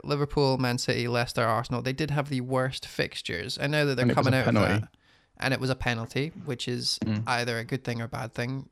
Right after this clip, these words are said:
Speaker 1: uh, depending on what you wanna look for. He took penalties when he was on last season, right? Or the season they
Speaker 2: They
Speaker 1: came
Speaker 2: didn't
Speaker 1: up?
Speaker 2: get many penalties, though.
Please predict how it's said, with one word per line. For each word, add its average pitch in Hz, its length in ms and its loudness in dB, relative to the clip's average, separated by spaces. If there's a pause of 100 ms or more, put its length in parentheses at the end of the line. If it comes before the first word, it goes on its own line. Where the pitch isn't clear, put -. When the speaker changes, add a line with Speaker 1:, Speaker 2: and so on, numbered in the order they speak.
(140)
Speaker 1:
uh, 113 340 -4
depending 120 360 -4
on 123 120 -4
what 120 120 -4
you 117 80 -6
wanna 113 200 -4
look 113 180 -8
for. 127 220 -2
He 190 180 0
took - 200 -4
penalties 123 340 0
when 123 100 -2
he 123 80 0
was - 360 -4 (720)
on 139 420 2
last 160 240 -2
season, 120 240 -6
right? 165 260 -4
Or 127 80 -2
the 127 80 -6
season 131 460 -4 (720)
they 131 80 -2
Speaker 2:
They 139 120 10
Speaker 1:
came 135 60 8
Speaker 2:
didn't 214 120 10
Speaker 1:
up? 143 60 8
Speaker 2:
get 175 140 8
many 143 180 8
penalties, 110 460 4
though. 117 200 4